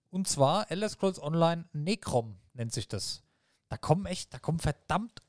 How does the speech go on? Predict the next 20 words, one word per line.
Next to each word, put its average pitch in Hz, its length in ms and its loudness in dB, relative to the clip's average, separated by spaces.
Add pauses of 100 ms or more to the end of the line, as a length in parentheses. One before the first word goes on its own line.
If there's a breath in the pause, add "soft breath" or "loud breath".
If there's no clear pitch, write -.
oft - 340 4
irgendwelche 131 420 0
Add-ons 117 220 2
raus. 113 220 4
Also 117 120 2
die 123 80 -2
sind 196 220 -2
regelmäßig 190 800 -2
da 165 120 0
dran. 151 420 -4 (520 soft breath)
Und 151 180 2
es 147 120 8
sind 190 100 4
nicht 202 180 0
nur 175 140 8
so 147 120 6
kleine 170 380 0
Add-ons, 226 320 -2
es 170 160 -2
sind 180 240 -6